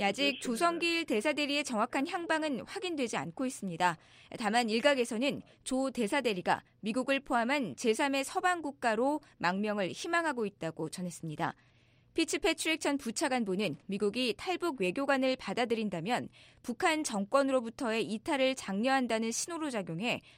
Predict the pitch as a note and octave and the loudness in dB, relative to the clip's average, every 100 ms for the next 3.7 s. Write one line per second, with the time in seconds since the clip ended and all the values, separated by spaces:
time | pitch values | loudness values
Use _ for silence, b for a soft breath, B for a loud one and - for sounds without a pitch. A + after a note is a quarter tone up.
0 | - F#3 E3 - D#4+ E4 D#4 B3 D#4+ C#4 | -10 -4 -4 -4 2 4 4 2 0 -2
1 | - G3 G3+ - - - C#4 - G#3+ G3 | -2 -2 0 -2 -2 2 2 4 0 0
2 | F#3+ F3+ F#3 F3+ F#3 E3 D3 D3 G3 - | -2 -4 -6 -6 -8 -10 -10 -8 -8 -6
3 | F#3 D#3 - D3 - F2 | -6 -8 -10 -16 -10 -10